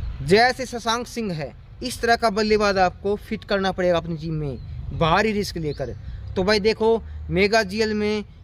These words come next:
mini जीएल में, दो तीन member में भाई अलग अलग captain, vice captain बनते हैं। चलो भाई, किसी दिन तुक्का लग जाए, वो अलग बात है,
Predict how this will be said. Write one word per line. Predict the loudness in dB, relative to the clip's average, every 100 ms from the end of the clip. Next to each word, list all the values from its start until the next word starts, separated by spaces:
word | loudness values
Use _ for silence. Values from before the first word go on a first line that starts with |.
| -8
mini | 0 2 2 2
जीएल | 2 2
में, | 2 0 0 -4 -12 -16 -2
दो | 4 4 4
तीन | 0 -2
member | 0 0 0
में | 0 0
भाई | 0 -2 0
अलग | 2 2 2
अलग | 2 0
captain, | 2 0 0 -2
vice | 2 2 0
captain | -4 -4 -4
बनते | -4 -4 -4
हैं। | -6 -8 -12 -4
चलो | 2 4
भाई, | 4
किसी | 2 -2 -4
दिन | -4
तुक्का | -6 -6 -2
लग | 0 2
जाए, | 2 2
वो | 4
अलग | 2 0 0
बात | -2 -2
है, | -6